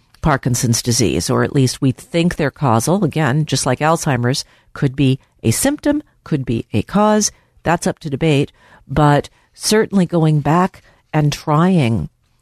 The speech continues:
this in people with very early disease would be a reasonable thing to do, especially since we have ways of, uh, measuring the, uh, alpha-synuclein that's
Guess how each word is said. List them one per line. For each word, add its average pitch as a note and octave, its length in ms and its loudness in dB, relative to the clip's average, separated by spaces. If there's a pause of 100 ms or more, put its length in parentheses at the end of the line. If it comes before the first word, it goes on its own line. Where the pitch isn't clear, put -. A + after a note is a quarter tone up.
(120)
this C3 420 2
in C#3 220 2
people D#3 340 2
with B2+ 180 -2
very C3 360 2
early A3+ 320 2
disease D#2+ 640 -2 (540)
would E3 340 0 (120)
be F3+ 160 2
a E3+ 60 2
reasonable F3+ 420 2
thing C#3+ 220 -2
to D3 80 2
do, C#4 200 2
especially G#3 500 0
since F3 320 -2
we D#3+ 80 2
have D#3+ 260 2
ways C#3+ 380 2 (100)
of, C3+ 240 2 (460)
uh, - 240 -2 (160)
measuring D3 880 2 (540)
the, C3 600 4
uh, A2+ 240 0
alpha-synuclein C#3 920 0
that's B2+ 260 -2